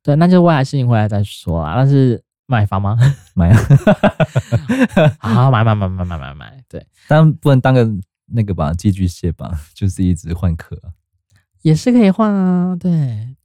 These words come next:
Speaker 2: 应该换到自己的壳啊，终身定居的壳。
Speaker 1: 我觉得
Speaker 2: 拥有人生第一间房的感觉是什么？
Speaker 1: 人生第一间房的感觉，我现在没有想要
Speaker 2: 就是有个安心感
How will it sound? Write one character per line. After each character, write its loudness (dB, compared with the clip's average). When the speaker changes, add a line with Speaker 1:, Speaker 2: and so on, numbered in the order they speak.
Speaker 2:
应 -2
该 2
换 2
到 4
自 -6
己 -12
的 -8
壳 -18
啊， -18
终 0
身 -2
定 -2
居 -14
的 -14
壳。 -20
Speaker 1:
我 0
觉 4
得 4
Speaker 2:
拥 -
有 6
人 4
生 2
第 4
一 4
间 2
房 -6
的 -10
感 -12
觉 -14
是 -8
什 -14
么？ -20
Speaker 1:
人 -2
生 -2
第 -2
一 0
间 -6
房 -4
的 -4
感 -12
觉， -14
我 0
现 -2
在 2
没 2
有 4
想 -4
要 -6
Speaker 2:
就 -4
是 -2
有 0
个 -2
安 0
心 -8
感 -12